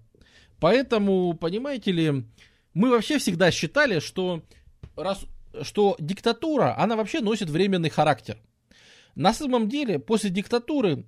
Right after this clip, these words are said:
э, диктатура, какая бы ни была, даже такая просвещённая, как у нас, вы знаете, диктатура — это всегда временный шаг.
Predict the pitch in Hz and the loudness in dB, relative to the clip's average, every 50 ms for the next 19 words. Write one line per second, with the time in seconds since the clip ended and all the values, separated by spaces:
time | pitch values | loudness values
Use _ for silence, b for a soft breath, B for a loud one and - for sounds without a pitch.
0 | _ _ - - 143 143 147 165 208 - 262 269 - 320 302 285 247 226 208 175 | _ _ -10 -8 -6 -4 -4 -6 -2 0 -2 0 0 0 0 2 2 2 2 0
1 | - - 214 220 - 254 220 180 165 170 160 160 160 185 233 269 285 269 247 - | 0 -2 -2 0 2 2 4 4 2 0 0 0 0 0 0 0 0 0 -2 -4
2 | - - 165 165 233 240 196 180 175 180 165 - 170 156 - 165 147 - 175 170 | -6 -6 -2 0 2 2 2 2 0 0 0 2 0 0 0 -2 -4 -4 -4 -4
3 | - - 165 147 143 135 - 175 - 233 254 294 302 294 262 - B B B B | -4 -4 -2 -2 -2 -4 -6 -8 -8 -8 -6 -4 -4 -6 -6 -8 B B B B
4 | B B B - 190 233 240 320 330 302 262 233 208 180 214 202 - 262 262 - | B B B -4 -4 -2 -2 -2 -4 -4 -2 -4 -4 -4 -4 -2 -2 -2 -2 -2
5 | 330 302 277 247 240 240 220 220 - 233 226 220 240 196 208 226 214 185 156 131 | -2 -2 -2 -2 -2 -2 -4 -4 -6 -6 -4 -2 -2 0 0 0 2 0 0 -2
6 | 127 123 117 - - - 180 190 - - | -2 -4 -4 -2 -2 -2 -2 -2 -4 -10